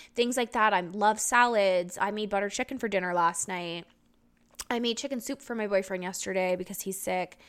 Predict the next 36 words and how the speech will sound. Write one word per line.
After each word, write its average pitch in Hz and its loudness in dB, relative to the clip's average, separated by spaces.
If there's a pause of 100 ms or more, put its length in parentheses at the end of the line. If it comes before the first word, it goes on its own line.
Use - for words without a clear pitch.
(840)
I 277 12
love 330 10
to 247 2
cook, - 0
and 214 0
I 214 0
think 311 -8 (340)
once 294 -4
you 466 -2
start 202 -10
learning 185 -6 (400)
that - -2
you 208 -6
can 285 -10
experiment 214 -6
in 220 -6
the 233 -8
kitchen 208 -10
with 208 -12
so 180 -4
many 202 -4
different 196 -8
things 185 -6
and, 202 -4
like, 180 -6 (200)
create 294 -2
what 277 -2
you 220 -2
like, 185 0
use 311 -4
recipes 247 -2
that 202 0
you've 196 -6
looked 202 0
up 196 2
online, 180 0